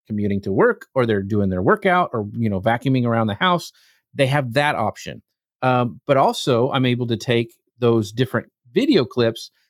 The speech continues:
and I can format them now in different ways to work on those different platforms. Like vertical video works great on Instagram and TikTok and some other ones. Um, I use Square for LinkedIn and Facebook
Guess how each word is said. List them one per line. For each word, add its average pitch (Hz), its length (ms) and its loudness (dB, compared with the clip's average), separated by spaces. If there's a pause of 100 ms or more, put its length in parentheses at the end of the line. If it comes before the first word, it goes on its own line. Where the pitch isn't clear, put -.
(280)
and 151 120 2
I 170 60 2
can 170 140 0
format 233 460 0
them 147 180 2
now 139 200 2
in 120 120 2
different 160 420 -2
ways 117 500 0 (320)
to - 80 0
work 220 340 0
on 139 100 4
those 107 160 0
different 107 300 -4
platforms. 98 540 -4
Like 123 240 0 (360)
vertical 147 400 2
video 135 540 2
works 120 320 -2
great 135 260 0
on 127 240 0 (120)
Instagram 156 680 0
and 151 160 -2
TikTok 151 640 0
and 127 260 -2
some 139 160 -4
other 180 200 2
ones. 117 280 0 (400)
Um, 127 320 2 (140)
I 120 160 0
use 147 380 0
Square 139 760 0 (300)
for 123 360 2
LinkedIn 120 580 -2 (340)
and 120 360 0
Facebook - 460 -6